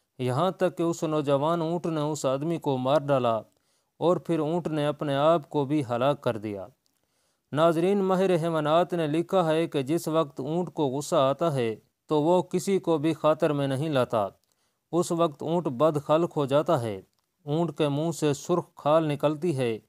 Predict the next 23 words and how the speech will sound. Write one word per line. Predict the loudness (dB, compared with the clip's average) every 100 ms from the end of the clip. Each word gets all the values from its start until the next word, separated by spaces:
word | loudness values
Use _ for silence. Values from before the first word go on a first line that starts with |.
| _ _ _ _
ये | 0 2
उसे | 2 2 0
अपने | 0 -2 -2
पेट | 0 2 2
से | 0 -2
निकाल | -2 2 2 2
कर | 0 -2 -2
फूंक | -4 -4 -2 -2
मारने | 0 -2 -2
लगता | -4 -4 -4 -4
है | -2 -6 -10 _ _ _ _ _
और | 0 0
बिलबिलाने | -2 -4 -2 -2 -2 -2 -2
लगता | -4 -4 -4
है | -4 -6 -10 _ -4
और | -2 0
इसके | -2 -2 -2
मुंह | -2 -4
से | -2 -2
झाग | 0 0 0
निकलने | -2 -2 -2 -2 -4
लगती | -4 -6 -6
है। | -6 -8